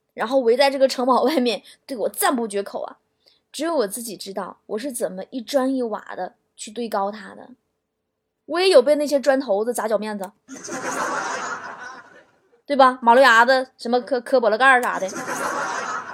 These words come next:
灰头土脸的这个，这日子都有啊。疲惫、负重，啊，重负荷、超压力，这些别人都是不知道的。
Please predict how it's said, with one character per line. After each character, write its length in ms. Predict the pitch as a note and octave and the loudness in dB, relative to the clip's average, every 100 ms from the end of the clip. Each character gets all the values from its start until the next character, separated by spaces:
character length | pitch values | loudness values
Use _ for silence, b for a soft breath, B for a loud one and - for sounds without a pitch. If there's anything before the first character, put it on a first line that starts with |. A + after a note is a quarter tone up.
| - - - | -16 -18 -2
灰 120 | F#4+ | 2
头 80 | F4 | 4
土 160 | D#4 | 4
脸 220 | D#4+ B3 G3+ | 6 6 6
的 80 | |
这 100 | A#3 | 2
个， 160 | C4 B3 | 4 2
这 240 | A#3+ B3 | 0 0
日 180 | C#4 C#4+ | 0 2
子 80 | C4 | 0
都 180 | B3 C#4 | 4 6
有 160 | B3 - | 4 2
啊。 240 | F3 - _ | -6 -12 _
疲 240 | - B3+ | -6 -4
惫、 320 | A#3+ E4 A#3 _ | 4 6 6 _
负 200 | - D#4+ | -12 -8
重， 320 | C4 F4 A#3+ _ _ _ _ _ | 0 0 0 _ _ _ _ _
啊， 360 | - A#3+ A3 - | -6 -4 -4 -10
重 200 | - F#4 | -4 -4
负 160 | C4+ D4+ | -2 -2
荷、 320 | C#4+ A#3+ A#3+ _ _ | 2 0 0 _ _
超 200 | - D#4 | -2 0
压 200 | D4+ C#4 | 4 4
力， 260 | D4+ A#3 - _ _ _ _ | 2 -4 -8 _ _ _ _
这 180 | G#4 G4 | 0 2
些 160 | F#4+ | 2
别 220 | F#4 C4+ C#4 | 0 2 2
人 100 | C#4+ | 2
都 140 | D4+ | 0
是 100 | C#4 | -2
不 140 | A#3+ | -6
知 100 | A3+ | -8
道 240 | A3 G#3+ F#3+ | -8 -8 -8
的。 180 | G#2 | -12